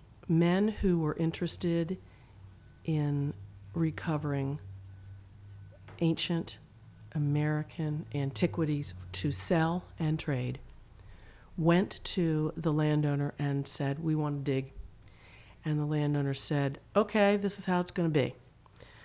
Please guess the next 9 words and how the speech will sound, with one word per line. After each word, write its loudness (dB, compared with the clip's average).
You 0
give 2
me, 4
um, -2
a -2
thousand 0
dollars 2
a -6
person. -2